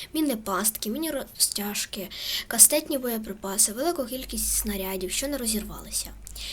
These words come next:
А кількість небезпечних дія-, ділянок в Україні більша, ніж в Сирії та Афганістані. Як наслідок, на розмінування підуть роки.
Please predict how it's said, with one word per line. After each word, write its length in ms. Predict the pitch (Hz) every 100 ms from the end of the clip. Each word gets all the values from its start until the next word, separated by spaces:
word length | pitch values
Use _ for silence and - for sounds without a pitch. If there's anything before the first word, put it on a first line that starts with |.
| - -
А 80 | 262
кількість 360 | 247 311 311 -
небезпечних 500 | 277 - 302 294 269
дія-, 340 | 247 277 349 -
ділянок 480 | 226 247 294 349 -
в 40 |
Україні 420 | - 214 208 196
більша, 320 | 190 294 -
ніж 280 | 214 214 220
в 120 | -
Сирії 420 | - 262 277 277 226
та 160 | 226 -
Афганістані. 760 | 226 233 226 - - 190 220 - - - - -
Як 120 | 214
наслідок, 640 | 233 311 - 294 311 - - -
на 100 | 226
розмінування 600 | 202 196 165 165 196 208
підуть 380 | 214 170 196 208
роки. 280 | 208 220 -